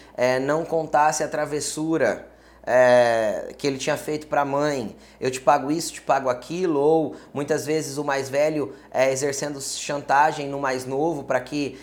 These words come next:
é, não se falasse alguma coisa e não se contasse alguma coisa pra mãe. E aí a gente chega na escola e continua da mesma forma, é, um tenta roubar a prova da professora, tirar uma informação daqui, outra de lá, pra conseguir se dar bem.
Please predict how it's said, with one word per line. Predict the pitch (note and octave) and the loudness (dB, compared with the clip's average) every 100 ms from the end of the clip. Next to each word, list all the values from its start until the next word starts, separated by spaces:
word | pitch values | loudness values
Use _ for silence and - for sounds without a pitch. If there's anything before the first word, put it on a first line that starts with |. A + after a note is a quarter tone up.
| - | -12
é, | - B2+ B2 A#2 G#2 | 0 2 4 2 -2
não | G#2 B2 C3+ C#3+ | -4 -4 -4 -4
se | - C#3+ | -6 -6
falasse | C3 B2+ B2+ C3+ - | -2 0 2 2 0
alguma | B2+ B2 A#2 | -4 -4 -6
coisa | - D3 E3 C3 | -4 -2 -2 -2
e | C3 | -4
não | C3+ | -6
se | C3+ | -6
contasse | C3 B2+ B2 B2+ B2+ | -8 -6 -2 -2 -2
alguma | B2 B2 B2 | -6 -6 -6
coisa | C3 B2+ B2+ | -6 -6 -4
pra | C3 | -4
mãe. | B2 B2 C#3+ A#2+ - - - - - | -2 -2 -2 -4 -8 -18 -20 -16 -2
E | D3+ | 2
aí | D#3 | 4
a | F3 | 2
gente | F3+ F3 | -2 -6
chega | F3+ E3+ | -6 -6
na | E3 | -6
escola | D3+ - E3 F3+ F3+ D#3 | -8 -4 2 4 4 2
e | |
continua | - D#3+ D#3 E3 | -4 -6 -4 -4
da | D3+ | -2
mesma | D3+ D3+ C3+ | -4 -4 -6
forma, | B2 D3 D#3+ E3 C#3 A#2+ G#2 - - | -4 2 6 6 4 -2 -6 -12 -10
é, | - C3 C3 B2+ | -2 2 4 2
um | C#3+ D#3+ | 2 -2
tenta | E3 E3 D#3+ D#3 | -2 -2 0 2
roubar | C#3 D3 C3+ D#3 | 2 0 2 2
a | D3 | 2
prova | D3 D3+ D3 | 2 0 0
da | C3+ | -4
professora, | C#3 C#3 B2+ - F3+ G3+ E3+ | -6 -6 -8 -4 0 2 2
tirar | C#3+ D#3+ D3+ D3+ | 0 0 0 2
uma | D3 | 0
informação | C#3 C#3+ C#3 B2 - C3 | -4 -4 -4 -4 -6 -6
daqui, | A#2 - F#3 | -8 -8 -4
outra | D#3 D3+ | -4 -4
de | C3 | -8
lá, | C3 D#3 F3 - - - | 0 4 4 2 -12 -4
pra | C3+ | -4
conseguir | C3+ C#3+ C#3 C3 D3 | -2 -8 -8 -8 -10
se | C3 | -2
dar | B2+ | -2
bem. | G#2 A#2+ C#3 C#3 B2 | 2 0 0 -4 -8